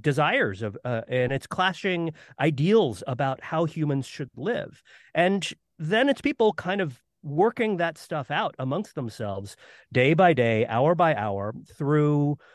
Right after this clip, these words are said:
through coalitions, through organizations, through institutions, through technology,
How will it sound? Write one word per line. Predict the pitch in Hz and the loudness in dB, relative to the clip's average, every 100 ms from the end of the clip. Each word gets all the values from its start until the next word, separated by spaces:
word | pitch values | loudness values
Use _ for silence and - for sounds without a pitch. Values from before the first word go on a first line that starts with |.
| _ | _
through | 190 226 | 2 2
coalitions, | - 208 180 135 - 196 233 - - | 4 4 4 0 -2 -6 -6 -12 -16
through | - 160 160 | -4 2 2
organizations, | 165 165 175 170 127 127 127 151 135 | 4 4 4 2 2 0 0 -2 -2
through | 143 143 | -4 -2
institutions, | 147 - 151 131 135 147 - | -4 -4 -6 -6 -4 -6 -4
through | 139 | -8
technology, | - 139 - 117 120 135 147 175 | -6 -6 -4 -4 -2 -4 -6 -8